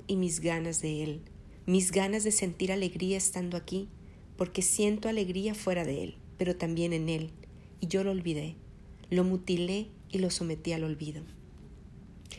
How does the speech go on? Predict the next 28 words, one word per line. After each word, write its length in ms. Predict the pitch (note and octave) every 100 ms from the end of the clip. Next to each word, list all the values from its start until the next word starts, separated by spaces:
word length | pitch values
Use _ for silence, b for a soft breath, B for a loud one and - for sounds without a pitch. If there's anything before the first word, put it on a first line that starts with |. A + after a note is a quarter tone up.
| B B B -
He 120 | F3+
comentado 520 | F3+ G3 F#3 - F#3+ G3
en 100 | F#3
varias 320 | F3+ F#3 F3+
ocasiones 500 | F3+ - E3+ F3 F3
en 100 | E3+
mis 160 | D3+
redes 440 | D#3+ E3 G3 - - B B B
que 120 | F#3+
ya 200 | F3+ G#3
ha 100 | A3
pasado 400 | A3+ - G3+ G3+
una 140 | G3+ G3
década 340 | F#3+ F#3+ F3+
muy 200 | F3+ G#3
importante 520 | A#3 G3+ - F3 F3+
para 240 | F#3 F#3 E3
mí 240 | F3 F3+
y 80 | F3+
mi 160 | E3 D#3+
vida 320 | E3+ E3 E3 B B
y 100 | F#3+
que 120 | F3+
se 240 | F#3 F#3 E3+
ha 80 | E3
cerrado 380 | F3+ E3 D#3
un 80 | D3+
ciclo. 340 | - D3+ -